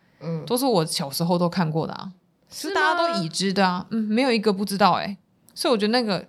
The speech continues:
Speaker 2: 不算是把大家拖下水，只是像是把大家旧伤拿出来重编而已。
Speaker 1: 哦。所以夏雨桐以前跟他在一起过？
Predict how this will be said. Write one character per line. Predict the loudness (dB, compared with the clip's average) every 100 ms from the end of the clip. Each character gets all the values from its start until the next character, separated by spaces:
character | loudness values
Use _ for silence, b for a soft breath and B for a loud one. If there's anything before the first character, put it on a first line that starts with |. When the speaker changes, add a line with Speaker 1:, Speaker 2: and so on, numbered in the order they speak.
| _ -10
Speaker 2:
不 | -6
算 | 0 0
是 | 2
把 | 0
大 | 0
家 | 0
拖 | 2 2
下 | 2 2
水， | 0
只 | 0 0
是 | 0
像 | 0 0
是 | 0
把 | -2
大 | 0 0
家 | 2
旧 | 2 2 0
伤 | 0 -2
拿 | -2
出 | -2
来 | -2
重 | -4 -10 -10
编 | -8 -8 -10
而 | -14 -16
已。 | -18 -20 _
Speaker 1:
哦。 | -12 -10 -10 -10 -12 -14 -16 -18 -16 -16 -14 -12 -8 -6 -6 -6 -8 -10 -12 -14 -16
所 | -14 -8 -2
以 | 0
夏 | 2 2
雨 |
桐 | 2 0
以 | 0
前 | -2
跟 | -4
他 | -4
在 | -4
一 | -8
起 | -12
过？ | -16 -18